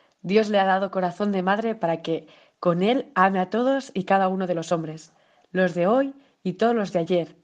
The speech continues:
y de mañana. Nosotros somos como la única floración, como el Benjamín, al que prodigan sus cuidados.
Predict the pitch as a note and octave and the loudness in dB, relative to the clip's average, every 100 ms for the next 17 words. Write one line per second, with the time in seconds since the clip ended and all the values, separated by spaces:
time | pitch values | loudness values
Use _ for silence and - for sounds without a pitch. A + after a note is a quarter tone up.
0 | - F#3+ E3+ D#3+ E3 D#3+ D3+ D3+ _ _ | -4 0 0 0 -2 -4 -6 -10 _ _
1 | _ _ _ _ _ - F#3+ A3 A#3+ A#3+ | _ _ _ _ _ -8 -6 -2 0 0
2 | A#3 B3 A3+ - _ _ - G3 G3 G3+ | 0 -2 -4 -18 _ _ -4 0 4 4
3 | A3+ A3 G#3 G3+ F3+ D#3+ G3+ E3+ D#3 _ | 2 -2 0 0 0 -2 -2 -2 -6 _
4 | _ _ - G3 G3 F#3 F3+ F#3+ G#3 F#3+ | _ _ -4 -2 0 -2 -2 -2 -2 -2
5 | D3+ - _ _ - F3 F#3 F3+ F3+ G#3+ | -4 -16 _ _ -2 0 0 0 0 0
6 | A#3+ B3+ - - F3 - E3+ D#3 D3 D3 | 0 -4 -8 -10 -10 -6 -2 0 -2 -12
7 | - | -20